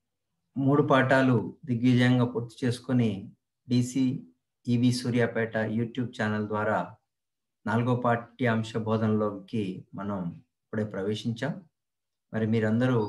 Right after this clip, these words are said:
మీ, మీ పాఠ్య పుస్తకాలని తీసుకొని ఇంతకుముందు సూచించినట్లుగా పెన్సిల్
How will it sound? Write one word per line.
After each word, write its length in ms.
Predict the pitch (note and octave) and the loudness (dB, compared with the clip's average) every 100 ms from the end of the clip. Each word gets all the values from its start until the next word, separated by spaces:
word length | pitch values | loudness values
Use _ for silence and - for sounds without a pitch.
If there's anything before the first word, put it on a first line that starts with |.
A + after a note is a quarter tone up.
| - _ _ _ _ _ - | -6 _ _ _ _ _ -4
మీ, 80 | A2+ A2+ | 0 0
మీ 80 | A2 G#2+ | 0 -2
పాఠ్య 240 | G#2 C3 B2+ | -2 -2 -6
పుస్తకాలని 680 | B2+ - - A2 G#2+ G#2+ F#2 - - _ _ _ _ - | -6 -6 0 0 2 0 -4 -10 -20 _ _ _ _ -6
తీసుకొని 440 | A#2+ - - B2 F3+ - _ _ - | -6 -6 -4 -4 -4 -8 _ _ -8
ఇంతకుముందు 440 | A2 A#2+ B2+ B2 A#2 | -2 0 2 0 -2
సూచించినట్లుగా 840 | C3 A#2+ - A2+ A2 A2 A#2+ C3 E3+ - _ _ _ _ _ _ _ _ _ _ - | -6 -10 -10 -6 -4 -2 -2 -4 -6 -12 _ _ _ _ _ _ _ _ _ _ -4
పెన్సిల్ 400 | A2 A2+ - B2 | 0 0 -2 -4